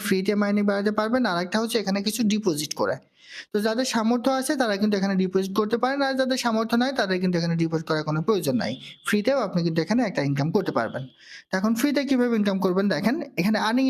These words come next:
স্পিডটা আপনি কিভাবে বাড়াবেন দেখেন। এই যে এখানে আমার পঞ্চাশটা ডায়মন্ড আছে, এই ডায়মন্ড দিয়ে মূলত আমাকে এখানে আর্নিং স্পিডটা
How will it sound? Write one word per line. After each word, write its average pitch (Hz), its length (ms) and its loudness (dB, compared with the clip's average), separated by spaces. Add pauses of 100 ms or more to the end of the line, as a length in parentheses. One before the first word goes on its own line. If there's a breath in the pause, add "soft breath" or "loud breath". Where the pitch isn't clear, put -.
স্পিডটা 262 300 0
আপনি 247 160 0
কিভাবে 214 280 2
বাড়াবেন 160 340 0
দেখেন। 127 180 -2 (560 loud breath)
এই 302 140 0
যে 302 140 2
এখানে 262 240 2
আমার 247 200 0
পঞ্চাশটা 220 440 0
ডায়মন্ড 202 360 0
আছে, - 140 -4 (140)
এই 233 140 0
ডায়মন্ড 185 320 0
দিয়ে 247 160 2
মূলত 175 180 2 (100)
আমাকে 165 240 -2
এখানে 220 220 0
আর্নিং 175 140 -2 (120)
স্পিডটা 156 220 -2